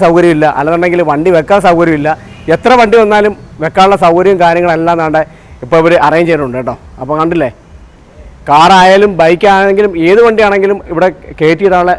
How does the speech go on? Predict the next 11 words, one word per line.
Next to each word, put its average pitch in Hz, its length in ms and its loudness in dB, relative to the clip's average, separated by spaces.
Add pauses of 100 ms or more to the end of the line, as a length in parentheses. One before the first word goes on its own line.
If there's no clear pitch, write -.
(120)
സൗകര്യം 160 400 -2 (280)
അറേഞ്ച് 156 220 0
ചെയ്തിട്ടുണ്ട് 143 240 0
നമ്മുടെ 135 200 -4
കൃഷ്ണ 143 240 -4
തിയേറ്ററിൽ 135 300 -6
കേട്ടോ. 120 160 -8 (380)
അപ്പോൾ 202 200 2
നമ്മൾ 247 160 4 (240)
കൃഷ്ണ 208 260 0
തിയേറ്ററിലെ 240 340 2